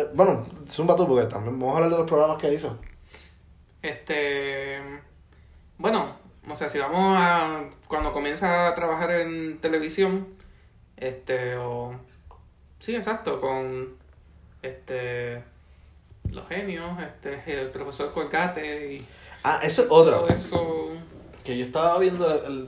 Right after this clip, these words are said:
Speaker 1: el, el
Speaker 2: Bueno, lo del profesor Colgate empieza en radio, de hecho.
Speaker 1: Exacto.
Speaker 2: Y
Speaker 1: Y
Speaker 2: varias
Speaker 1: ya
Speaker 2: de las cosas que él hacía en radio después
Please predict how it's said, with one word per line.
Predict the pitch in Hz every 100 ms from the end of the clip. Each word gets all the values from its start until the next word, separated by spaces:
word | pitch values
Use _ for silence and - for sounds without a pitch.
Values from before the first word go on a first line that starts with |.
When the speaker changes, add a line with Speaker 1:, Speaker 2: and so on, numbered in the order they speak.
| -
Speaker 1:
el, | 131 120
el | 117
Speaker 2:
Bueno, | - -
lo | 151
del | 151
profesor | 151 151 190
Colgate | 196 294 240 277
empieza | 190 180 185 220 180
en | 135 131
radio, | 139 220 190
de | 131 131
hecho. | 185 - 135
Speaker 1:
Exacto. | 135 175 - - - -
Speaker 2:
Y | 143 139 135 135 135 143
Speaker 1:
Y | 160
Speaker 2:
varias | 151 185
Speaker 1:
ya |
Speaker 2:
de | 208
las | 208
cosas | 214 226
que | 226
él | 202
hacía | 185 196
en |
radio | 190 202 202 156
después | 147 135 - 151 156